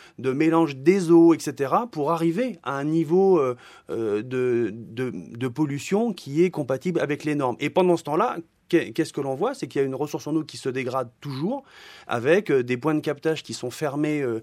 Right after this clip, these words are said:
régulièrement en Bretagne. Et on prend l'exemple du, du Morbihan, où dans le Morbihan, il reste trois points de captage pour l'ensemble du département, alors que normalement, on a plutôt un ou deux points de captage par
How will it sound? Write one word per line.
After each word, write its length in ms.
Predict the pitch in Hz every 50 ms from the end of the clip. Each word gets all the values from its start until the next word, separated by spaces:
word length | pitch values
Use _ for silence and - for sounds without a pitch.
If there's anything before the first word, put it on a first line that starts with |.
| - - _
régulièrement 800 | - 123 135 139 143 135 147 143 135 139 147 143 143 139 131 120 120
en 160 | 131 127 127 120
Bretagne. 480 | 117 120 117 117 - 147 180 214 180
Et 40 | 131
on 80 | 113 110
prend 140 | - 143
l'exemple 380 | 139 139 135 131 147 147 139 127
du, 280 | 123 117 120 127 123 110
du 220 | 110 113 113 123
Morbihan, 560 | 131 135 131 123 127 135 120 131 139 247 240 - - - - - - - _ _
où 120 | - 120 120
dans 140 | 120 151 156
le 60 | 160
Morbihan, 380 | 165 151 143 131 139 131 165 208
il 120 | 208 156
reste 300 | 113 147 180 208 208 - _ _ _ _ _ -
trois 320 | 113 110 196 208 196 -
points 280 | - - 180 185 185 180
de 60 | 175
captage 600 | 165 170 156 131 131 - 175 180 208 226 - -
pour 260 | _ - 139 127 139
l'ensemble 460 | 151 165 165 165 - - 180 185 175 147 131 131
du 160 | 135 190 196
département, 680 | 156 165 160 156 143 - - 147 131 135 147 185 240 - - - - - - - - -
alors 160 | 113 120 -
que 60 | 139
normalement, 320 | 123 123 123 120 127 156 170
on 160 | 175 156 135
a 60 | 123
plutôt 360 | 117 - 117 113 143 156 160 - 143
un 100 | 156 160
ou 160 | 156 147 131
deux 140 | 120 127 123
points 160 | - 135 127
de 60 | 123
captage 440 | 117 123 117 - - 151 165 - -
par 160 | 123 -